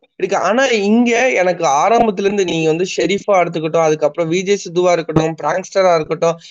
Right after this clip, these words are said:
இல்ல இன்னைக்கு வந்த எல்லாமே மோஸ்டா மூணே விஷயத்தை தான் ட்ரிகர் பண்ணுவாங்க. நீங்க சொன்ன மாதிரி பாடி ஷேமிங் ஒண்ணு வச்சிருந்தா, ரெண்டாவது அவங்களோட இன்னோசன்ஸை ட்ரிகர் பண்றாங்க, இல்ல மூணாவது அவங்களோட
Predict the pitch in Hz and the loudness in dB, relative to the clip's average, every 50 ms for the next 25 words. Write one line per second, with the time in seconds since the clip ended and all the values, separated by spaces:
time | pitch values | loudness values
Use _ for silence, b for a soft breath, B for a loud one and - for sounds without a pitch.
0 | B B B - 170 175 180 175 180 170 156 160 160 165 190 202 226 220 190 175 | B B B -4 -2 0 0 0 0 -2 0 0 0 0 2 2 2 2 2 2
1 | 170 170 185 185 185 180 165 160 175 202 214 214 b b b b - - 196 226 | 2 2 2 2 2 2 0 0 0 0 -2 -4 b b b b -4 0 2 2
2 | 269 277 - - - 233 247 285 277 - - 180 196 220 247 262 269 277 285 269 | 2 2 0 0 2 4 4 4 4 2 0 0 2 2 4 4 4 2 2 0
3 | 262 - 240 220 208 196 196 190 214 220 214 180 185 170 185 190 190 185 175 165 | 0 0 0 0 0 0 -2 0 0 0 0 0 -2 0 0 0 0 -2 0 0
4 | 151 147 147 139 156 170 170 165 170 190 190 196 214 233 240 196 180 175 190 202 | 2 0 0 0 -2 -2 -4 -4 -2 -2 0 0 0 0 0 0 2 2 2 2
5 | 226 220 - 233 208 202 190 180 170 165 165 165 165 156 180 170 165 160 165 214 | 0 -2 -2 -2 -2 0 0 -2 -2 0 0 -2 -2 -4 -4 -4 -2 -2 0 -2
6 | - - - B B B B - 147 160 185 202 240 247 240 220 214 190 180 170 | -2 -4 -8 B B B B -4 -2 -2 0 2 2 2 2 2 2 2 2 2
7 | 165 156 156 156 151 160 180 214 240 233 247 226 220 220 185 170 175 165 180 175 | 2 0 0 0 0 0 0 -2 -2 -2 -4 -6 -4 -4 -4 -4 -2 -2 -2 -2
8 | 170 180 165 160 156 151 151 151 156 180 220 - 180 175 151 143 156 170 196 202 | -2 -2 -4 -2 0 0 0 0 0 -2 -2 -2 -2 -2 0 0 0 0 0 2
9 | 190 185 175 160 151 147 139 135 131 | 2 2 2 2 2 2 2 2 2